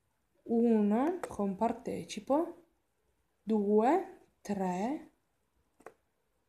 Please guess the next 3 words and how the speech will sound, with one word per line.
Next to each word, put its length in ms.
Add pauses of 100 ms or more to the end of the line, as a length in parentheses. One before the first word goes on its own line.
(2000)
Perfetto. 680 (1080)
Bene, 580
allora. 1120